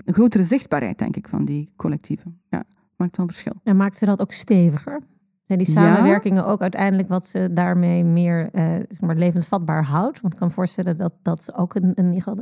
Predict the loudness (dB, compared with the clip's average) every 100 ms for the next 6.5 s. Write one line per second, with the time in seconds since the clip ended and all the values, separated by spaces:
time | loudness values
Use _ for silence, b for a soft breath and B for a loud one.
0 | -6 -2 0 0 -2 -4 _ _ _ _
1 | _ -8 -2 -2 -2 -2 2 2 2 2
2 | 0 -2 -2 -2 -2 -2 0 -2 -2 -4
3 | -4 0 2 2 2 4 4 4 4 2
4 | 2 -2 0 2 4 4 4 4 2 2
5 | 2 4 2 4 2 4 2 2 2 2
6 | 2 4 2 2